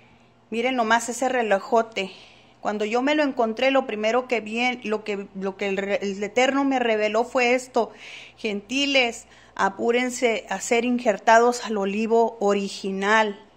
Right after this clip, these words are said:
No sean antisemitas".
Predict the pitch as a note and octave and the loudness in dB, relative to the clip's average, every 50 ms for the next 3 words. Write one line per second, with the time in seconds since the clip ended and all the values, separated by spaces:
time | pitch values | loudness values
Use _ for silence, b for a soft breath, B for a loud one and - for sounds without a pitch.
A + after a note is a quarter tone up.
0 | _ _ _ - _ _ _ b b b b b b b b _ - G3 G#3 G#3 | _ _ _ -20 _ _ _ b b b b b b b b _ -4 -2 -2 0
1 | - A3+ A3 A3 A3 A3+ A3+ A#3 A3 G#3 - G#3 F#3+ F#3+ G3+ G#3+ A3 G#3+ - A3 | 0 0 0 2 0 -2 -2 -6 -8 -8 -6 -6 -4 -2 -2 -4 -4 -2 -2 -2
2 | G#3+ G#3+ G#3+ - - - | -2 -2 -4 -8 -12 -14